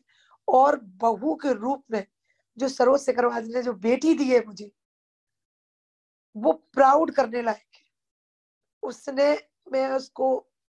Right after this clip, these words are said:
वैसे तो ईश्वर की दया से कुछ कमी नहीं है, खाता पीता घर है। ल-, मैं चाहूँ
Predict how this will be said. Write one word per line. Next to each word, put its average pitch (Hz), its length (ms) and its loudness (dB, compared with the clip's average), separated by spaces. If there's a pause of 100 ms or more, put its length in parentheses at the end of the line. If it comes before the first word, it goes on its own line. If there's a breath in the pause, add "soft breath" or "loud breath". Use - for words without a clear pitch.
(440)
वैसे 262 280 -2
तो 285 140 -8
ईश्वर 262 320 -4
की 247 100 -8
दया 233 240 4
से 233 200 -6 (800)
कुछ 233 160 -6
कमी 220 280 -4
नहीं 220 260 -8
है, 233 100 -10 (160)
खाता 226 260 4
पीता 233 300 0
घर 220 220 -4
है। 208 120 -16 (1040)
ल-, 339 320 -2
मैं 269 180 6
चाहूँ 254 540 2